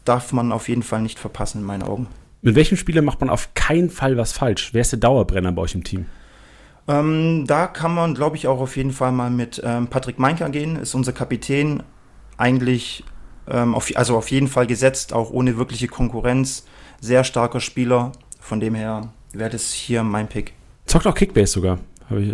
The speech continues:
Speaker 2: hab ich letztens
Speaker 1: Ja.
Speaker 2: mitbekommen. Soll er anscheinend ein ambitionierter Kickbase-Manager sein.
Speaker 1: Genau. Also ich weiß, dass mehrere aus der Mannschaft spielen, aber wer genau, keine Ahnung. Ja.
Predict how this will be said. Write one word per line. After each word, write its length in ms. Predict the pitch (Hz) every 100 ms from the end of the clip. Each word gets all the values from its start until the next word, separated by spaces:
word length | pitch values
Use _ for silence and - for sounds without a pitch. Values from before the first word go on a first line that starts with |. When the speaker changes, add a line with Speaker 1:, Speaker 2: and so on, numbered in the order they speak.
| -
Speaker 2:
hab 80 | 101
ich 80 | 104
letztens 140 | 104
Speaker 1:
Ja. 100 | 135
Speaker 2:
mitbekommen. 540 | 98 - - 98 101
Soll 160 | 110 120
er 80 | 135
anscheinend 320 | 131 135 131
ein 160 | 131 123
ambitionierter 480 | 131 127 135 127
Kickbase-Manager 560 | 127 - 101 98 92 87
sein. 240 | 90 87 -
Speaker 1:
Genau. 340 | 113 113 123 131
Also 140 | 123
ich 100 | 117
weiß, 160 | 127 143
dass 200 | 131 139
mehrere 360 | 131 151 151
aus 140 | 143 139
der 100 | 135
Mannschaft 380 | 139 139 127 -
spielen, 240 | 127 123
aber 160 | 110 113
wer 140 | 117
genau, 360 | 117 120 123 - - - -
keine 240 | - 110 104
Ahnung. 240 | 107 120 - -
Ja. 160 | -